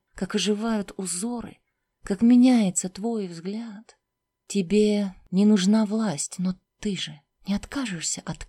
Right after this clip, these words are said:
крыльев. Я хочу вернуть тебе небо. Всё-таки ответила на вопрос я и в следующий миг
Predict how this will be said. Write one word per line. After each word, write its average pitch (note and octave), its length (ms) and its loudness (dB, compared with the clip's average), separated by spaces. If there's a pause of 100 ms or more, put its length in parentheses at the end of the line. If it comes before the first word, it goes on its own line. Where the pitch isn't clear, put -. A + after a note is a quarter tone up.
крыльев. F#3 680 -10 (920)
Я G3 260 0
хочу A#3+ 540 -6 (220)
вернуть A3+ 600 4
тебе G#3+ 500 -2 (420)
небо. F#3+ 460 -2 (840)
Всё-таки A#3+ 480 -4
ответила G#3+ 580 0
на G3 140 0
вопрос G3 580 -6
я G#3 400 -10
и F#3+ 180 -6
в F#3 60 -18
следующий A#3 500 -8
миг B3+ 380 -4